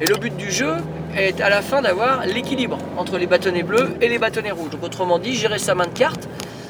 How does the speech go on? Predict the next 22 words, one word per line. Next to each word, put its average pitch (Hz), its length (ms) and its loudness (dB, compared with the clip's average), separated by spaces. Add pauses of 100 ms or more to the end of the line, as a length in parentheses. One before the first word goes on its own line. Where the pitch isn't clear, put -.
(180)
pour 226 180 6
avoir, 247 400 6 (160)
euh, 151 540 2 (880)
des 208 140 -2
gros 214 260 6
et 190 40 8
des 170 120 4
petits, 302 240 0
parce - 160 -4
qu'à 180 100 2
chaque 220 180 2
fois 233 120 2
que 190 60 -4
vous 190 60 -2
récupérez 190 460 -2
par 175 180 2
exemple 170 280 2
trois 220 220 4
gros, 208 220 6
la 170 100 6
fois 175 120 0
d'après, 165 400 4